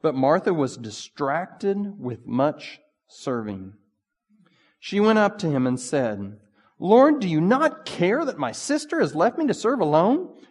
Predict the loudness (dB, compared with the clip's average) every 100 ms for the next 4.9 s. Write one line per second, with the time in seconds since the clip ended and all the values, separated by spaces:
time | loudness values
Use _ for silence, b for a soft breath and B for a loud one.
0 | B 8 8 8 8 8 8 0 -2 -6
1 | -20 _ _ _ _ _ _ _ _ _
2 | _ _ _ _ _ _ _ _ _ -10
3 | -6 -2 -2 -2 -6 -12 -8 -8 -10 -12
4 | -14 -20 _ -2 2 2 0 -16 -20